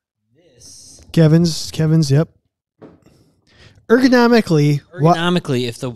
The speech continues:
Speaker 1: if the dumbbell that was heaviest was kinda, like, at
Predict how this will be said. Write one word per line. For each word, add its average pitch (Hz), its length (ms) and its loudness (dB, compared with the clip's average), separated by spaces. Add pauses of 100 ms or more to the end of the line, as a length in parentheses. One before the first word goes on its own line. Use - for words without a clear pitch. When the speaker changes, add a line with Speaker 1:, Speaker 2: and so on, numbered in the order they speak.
Speaker 1:
if 123 180 -14
the 127 60 -12
dumbbell 156 600 -10
that 135 140 -12
was 104 180 -16
heaviest 107 840 -14 (540)
was 127 260 -20 (380)
kinda, 160 200 -6
like, 120 300 -8
at 123 480 -12